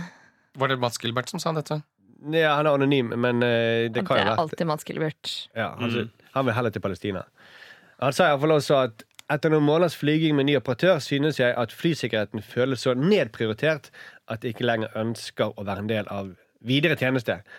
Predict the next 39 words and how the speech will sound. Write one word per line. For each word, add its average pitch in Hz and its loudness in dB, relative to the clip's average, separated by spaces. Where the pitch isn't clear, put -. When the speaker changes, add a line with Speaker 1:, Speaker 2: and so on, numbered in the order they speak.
Speaker 2:
Både 101 -8
for 95 -12
min 101 -4
egen 117 0
del 139 2
og, 104 0
eh, 95 -16
mine 110 -2
barn 101 -2
og 85 -12
venner 95 -6
i 85 -8
flycrewet 85 -14
og - -20
pasientene 104 -4
vi 90 -10
henter. 87 -14
Speaker 3:
Ja, 254 -14
men 214 -12
kan 196 -6
ikke - -8
pasientene 180 -2
fly 170 -2
Ryanair? 165 0
Speaker 2:
<laughs> - -10
Speaker 3:
Har 185 -4
de 185 0
tenkt 175 -2
på - -10
det? - -6
Det 196 2
er 185 2
jo 180 2
like 170 -4
dårlig 147 0
service. 143 -6
Speaker 2:
Kanskje 117 -4
det, 131 -2
ja. 120 2